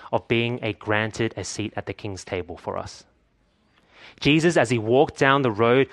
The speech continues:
to Calvary, as he died on the cross, crying out, "It is finished,"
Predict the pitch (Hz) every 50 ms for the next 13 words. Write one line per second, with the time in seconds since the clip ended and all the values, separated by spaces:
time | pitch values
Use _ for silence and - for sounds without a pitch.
0 | - - - 156 - - - 127 123 120 139 143 143 120 113 117 107 92 - 113
1 | 117 131 135 147 143 135 113 104 - - 123 120 131 - - - - - - -
2 | - - - 120 123 131 147 151 139 127 127 - 139 120 120 110 - - - 123
3 | 127 151 - - - -